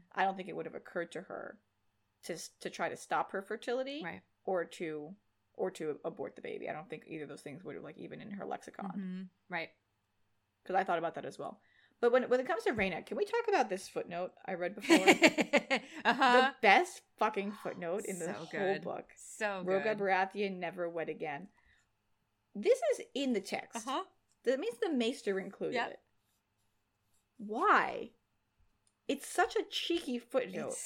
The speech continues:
Speaker 2: so
Speaker 1: It's so
Speaker 2: cheeky.
Speaker 1: clearly s-, it's so clearly saying Rogar was in fact afraid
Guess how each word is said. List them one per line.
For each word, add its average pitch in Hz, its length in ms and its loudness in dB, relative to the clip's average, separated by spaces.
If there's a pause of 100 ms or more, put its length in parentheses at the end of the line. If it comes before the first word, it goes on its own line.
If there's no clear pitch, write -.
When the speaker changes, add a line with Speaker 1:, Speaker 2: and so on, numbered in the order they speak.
Speaker 2:
so 240 220 2
Speaker 1:
It's - 120 -2
so 294 180 4
Speaker 2:
cheeky. 277 220 -6
Speaker 1:
clearly 285 400 0
s-, - 200 -12 (320)
it's 277 240 0
so 330 280 -2
clearly 302 500 -2
saying 180 720 -2 (340)
Rogar 196 520 6
was 175 300 0
in 165 140 -6
fact - 400 -8
afraid - 560 -10